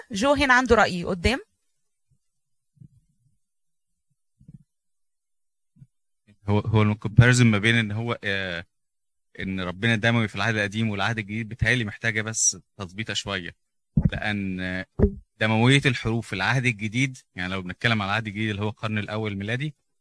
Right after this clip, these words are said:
Speaker 2: ازدادت عن مثلًا القرن السابع أو السادس أو الخامس. بالعكس، بقت شديدة الضراوة. شر الناس،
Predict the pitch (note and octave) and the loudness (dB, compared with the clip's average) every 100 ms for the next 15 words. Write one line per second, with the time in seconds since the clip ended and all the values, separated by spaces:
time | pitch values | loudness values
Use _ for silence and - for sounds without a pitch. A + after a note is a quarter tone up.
0 | _ A2+ F#2+ F#2+ C3 C3 C#3+ - - _ | _ -4 -2 4 4 4 0 -6 -20 _
1 | _ _ _ _ _ - F#2+ A#2 A2+ G#2+ | _ _ _ _ _ -8 -4 -2 -2 -2
2 | A2 A#2 G2+ - A2+ G#2+ F#2+ - F#2+ F2 | -2 -2 -4 -6 -6 -4 -4 -4 -6 -8
3 | E2 E2+ F2+ - F#2+ F2+ - F2 E2+ - | -10 -12 -16 -8 -6 -6 -10 -12 -12 -10
4 | F2 D#2+ - - _ _ _ G2 G2+ - | -10 -10 -16 -18 _ _ _ -4 -4 -4
5 | G2+ G2+ _ _ _ _ _ - G#2+ B2+ | -6 -6 _ _ _ _ _ -6 2 4
6 | A#2+ F#2+ G2+ G2+ G2 F2+ - _ _ _ | 2 -2 -8 -6 -4 -6 -12 _ _ _
7 | - - C#3+ D3 C#3+ B2+ C3 C#3+ - - | -6 2 4 4 4 4 4 2 -2 -6